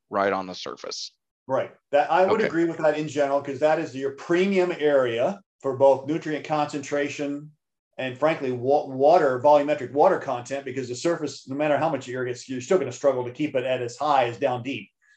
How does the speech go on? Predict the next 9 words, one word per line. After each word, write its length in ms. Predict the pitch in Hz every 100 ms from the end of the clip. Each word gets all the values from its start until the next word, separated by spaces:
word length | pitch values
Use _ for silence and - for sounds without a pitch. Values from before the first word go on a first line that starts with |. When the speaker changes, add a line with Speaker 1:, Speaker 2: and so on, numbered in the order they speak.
| _
Speaker 2:
generally. 520 | 139 113 110 113 160 _ _ _ _ 131
Uh, 400 | 139 131 131 127
so 140 | 151
that, 200 | 156 175
that 100 | 175
would 100 | 180
be 100 | 175
true. 380 | 185 147 147 175
Um, 380 | 131 131 131 123